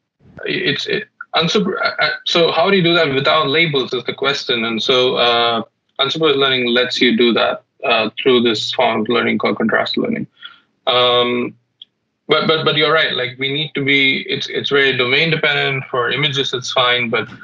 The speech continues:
let's say you move to something like language, it's not clear what kind of data augmentations to use there. Um, so you would have to do things like predicting the future, which is more like C P C framework. Um,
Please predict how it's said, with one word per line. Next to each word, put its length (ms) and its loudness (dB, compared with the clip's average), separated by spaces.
let's 180 0
say 120 2
you 120 2
move 240 2
to 80 -4
something 460 -2
like 300 0
language, 600 2
it's 180 -6
not 220 -2
clear 360 2
what 200 -2
kind 120 0
of 100 2
data 160 2
augmentations 680 0
to 120 0
use 300 6
there. 360 0
Um, 600 0
so 160 -2
you 140 2
would 100 4
have 160 2
to 160 -4
do 200 0
things 260 -2
like 180 -2
predicting 400 -2
the 120 0
future, 680 2
which 160 -2
is 160 -4
more 180 2
like 160 0
C 240 -4
P 100 0
C 220 0
framework. 520 -2
Um, 640 0